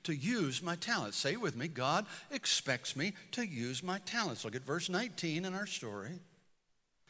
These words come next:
"After a long time, the Lord of those servants came and settled accounts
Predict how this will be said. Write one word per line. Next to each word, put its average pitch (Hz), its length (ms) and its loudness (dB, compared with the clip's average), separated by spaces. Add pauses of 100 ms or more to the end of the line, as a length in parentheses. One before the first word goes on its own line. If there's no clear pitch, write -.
(200)
"After 151 240 4
a 143 80 8
long 202 260 6
time, 175 260 6
the 165 100 6
Lord 151 240 8
of 233 60 6
those 233 140 6
servants 190 360 4
came 165 320 4
and 185 80 2
settled 165 320 4
accounts - 560 2